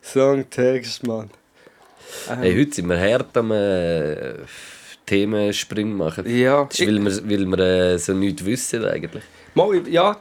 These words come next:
Speaker 1: wir haben uns nicht vorbereitet, aber, äh, das, das ist für mich kein Problem, das ist nur in denen einfach. Und ich kann noch, ich möchte noch sagen, zur Flugangst, es gibt Situationen manchmal, wo der Fl-, der Pilot sagt nie etwas.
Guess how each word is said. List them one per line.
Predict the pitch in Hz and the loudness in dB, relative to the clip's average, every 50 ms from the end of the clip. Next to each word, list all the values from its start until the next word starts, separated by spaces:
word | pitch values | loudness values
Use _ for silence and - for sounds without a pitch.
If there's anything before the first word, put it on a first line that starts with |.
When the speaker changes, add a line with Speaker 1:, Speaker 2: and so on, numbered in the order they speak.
| _ - | _ -4
Speaker 1:
wir | 135 139 | -4 0
haben | 143 143 139 | 2 2 0
uns | 131 120 - | 0 0 0
nicht | 151 156 156 | -2 -2 0
vorbereitet, | - 160 165 196 - - 185 175 160 135 - - - - | 0 -2 -2 -2 -2 -4 -2 0 0 -2 -2 -4 -10 -10
aber, | 113 - 110 110 | -10 -8 -8 -8
äh, | 117 113 113 113 113 113 | -6 -6 -6 -6 -6 -8
das, | 110 123 123 - - - - - - - - - - - - - - - - - - - - - - | -10 -10 -10 -10 -10 -10 -10 -10 -12 -12 -16 -18 -20 -20 -20 -20 -20 -20 -20 -20 -20 -20 -20 -20 -14
das | - - | -14 -14
ist | - | -8
für | - 117 | -6 -4
mich | 117 120 - | -4 -4 -4
kein | - 143 139 | -4 -4 -4
Problem, | - - 120 107 127 139 139 120 | -4 -6 -4 2 2 2 2 2
das | 110 101 | 0 -2
ist | |
nur | 120 120 120 | -2 -2 -2
in | 123 | 0
denen | 123 127 123 123 117 | 0 0 0 0 0
einfach. | 113 110 - 107 98 - - - - _ _ - - - - - - - - _ _ _ - | -2 -4 -6 -10 -14 -16 -18 -20 -20 _ _ -20 -20 -20 -20 -20 -20 -20 -20 _ _ _ -6
Und | 127 113 - | -4 -2 -2
ich | 131 | 0
kann | - 151 135 | 0 2 4
noch, | 135 135 143 147 | 4 4 4 4
ich | 147 | 4
möchte | 139 131 123 - - | 4 2 2 2 -2
noch | 139 | 0
sagen, | - 143 143 - - - | 0 0 -2 -2 -4 -6
zur | - 110 | -6 -6
Flugangst, | - - 139 139 143 139 139 120 117 123 139 135 - - - - _ - - - - - - | -4 0 2 2 2 4 2 0 0 0 -2 -2 -4 -6 -8 -12 _ -20 -20 -20 -20 -20 -18
es | - - | -12 -4
gibt | - 131 - - | -4 -4 -4 -4
Situationen | 143 123 - 131 120 - - 135 135 135 143 147 139 | -8 -6 -2 -4 -4 -2 0 2 4 4 4 4 2
manchmal, | 135 131 127 120 107 - 117 117 | 2 2 0 -2 -4 -4 -4 -4
wo | |
der | 117 110 | -6 -6
Fl-, | - - 120 123 - - - | -8 -6 -8 -6 -8 -8 -10
der | - 117 | -12 -12
Pilot | - - 123 120 120 131 135 127 - - | -6 -4 0 2 4 4 4 2 0 -6
sagt | - - 117 113 107 - - | -8 -6 -6 -6 -6 -8 -10
nie | 117 120 120 127 127 123 | -6 -4 -2 0 0 0
etwas. | 120 117 110 _ - 107 98 - - - | 0 -2 -6 _ -12 -10 -10 -10 -14 -14